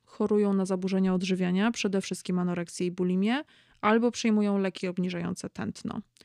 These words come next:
Zimna woda będzie obniżała tętno na krótko. Ten efekt nie będzie długotrwały, dlatego też tak ważne jest, żebyśmy w, w tym miejscu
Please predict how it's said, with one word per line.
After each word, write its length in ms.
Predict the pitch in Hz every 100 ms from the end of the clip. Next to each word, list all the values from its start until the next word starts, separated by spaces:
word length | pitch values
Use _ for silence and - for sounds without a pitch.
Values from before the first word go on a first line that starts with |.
| _ _ _ _ _ _
Zimna 460 | 185 185 233 269 247
woda 680 | 208 185 180 180 202 233 311 _ _
będzie 680 | 190 190 208 202 202 196 190 -
obniżała 680 | 196 180 185 180 196 190 175
tętno 460 | - 180 180 -
na 140 | 208 214
krótko. 680 | - 208 190 - - 156 185
Ten 180 | 190 190
efekt 320 | 202 214 -
nie 160 | 220
będzie 300 | 208 220 202
długotrwały, 840 | 180 165 170 - - 180 165 185 254 - _ _ _
dlatego 580 | 196 208 214 - 311 302
też 160 | 254 -
tak 180 | 226
ważne 300 | 226 247 247
jest, 120 | 240 226
żebyśmy 460 | 220 226 220 220
w, 300 | 214 208 190 208
w 160 | 214 208
tym 220 | - 262 247
miejscu 640 | 240 240 - 233 233